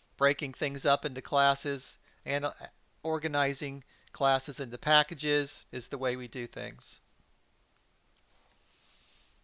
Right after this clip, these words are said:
Revisiting variable names,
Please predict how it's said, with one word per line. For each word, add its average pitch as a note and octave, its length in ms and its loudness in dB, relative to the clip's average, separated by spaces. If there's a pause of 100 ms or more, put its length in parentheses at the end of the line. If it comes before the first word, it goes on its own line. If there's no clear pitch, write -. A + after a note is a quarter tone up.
(1400)
Revisiting D#3+ 720 4
variable E3 480 4
names, E3 600 0